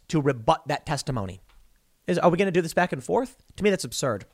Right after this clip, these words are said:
When the state brought in their witnesses, the defense didn't get their witnesses to come in and rebut them on the spot. So why should the state get an opportunity now to come in and rebut their witnesses?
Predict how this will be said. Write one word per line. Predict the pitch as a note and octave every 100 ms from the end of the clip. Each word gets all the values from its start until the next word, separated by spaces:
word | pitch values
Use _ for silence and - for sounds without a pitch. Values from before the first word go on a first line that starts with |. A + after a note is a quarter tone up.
| - - -
When | D3
the |
state | D3+ G3+ G3+
brought | F#3 G#3
in | G#3
their | G3+
witnesses, | D#3+ C#3+ D#3 C#3+ C3
the |
defense | B2 D#3 F3 -
didn't | E3 D3+
get | E3+ C3+
their | E3
witnesses | D#3+ B2+ C#3+ D3+
to | B2+
come | D3+ C#3+
in |
and | C3
rebut | B2 A#2+ D3
them | C#3 C#3
on | B2
the | A2
spot. | - F3 A#2+ - _ _ _
So | - C3+
why | C#3+ F3
should | F3
the | C#3+
state | E3 C#3
get | C#3+
an |
opportunity | C#3 C#3 B2+ D#3+ C#3
now | B2
to | A#2+
come | D#3+ D3
in |
and | C#3
rebut | B2+ D3 B2+
their | G3
witnesses? | E3 A#2+ G#2+ - D2 -